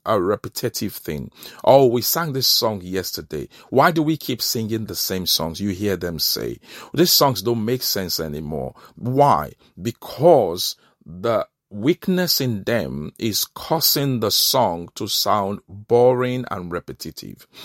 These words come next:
You have to understand this. And once you hear yourself begin to criticize the song and say, "These songs don't make sense anymore," then you know you are spiraling down towards spiritual weakness. Because remember,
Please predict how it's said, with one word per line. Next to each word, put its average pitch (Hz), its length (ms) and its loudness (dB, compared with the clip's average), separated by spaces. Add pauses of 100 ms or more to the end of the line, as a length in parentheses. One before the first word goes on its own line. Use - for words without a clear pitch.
(160)
You 151 180 6
have 156 240 -2
to 107 160 -2
understand 82 560 -4
this. 52 160 -12 (180)
And 120 160 4
once 180 280 4
you 190 100 4
hear 143 240 0
yourself 131 460 0
begin 117 380 -4
to 107 260 -6 (200)
criticize 117 640 -2
the 95 60 -6
song 113 420 0
and 95 160 -2
say, 113 160 0
"These 113 200 0
songs 104 420 0
don't 101 240 -4
make 101 180 -4
sense 101 340 -6
anymore," 82 500 -6 (340)
then 156 320 2
you 135 180 0
know 143 300 2
you 113 180 -2
are 98 60 -2
spiraling 110 720 -2
down 98 420 -2 (100)
towards 95 520 2
spiritual 92 680 -2
weakness. 90 560 -6 (480)
Because 131 380 0
remember, 131 580 -2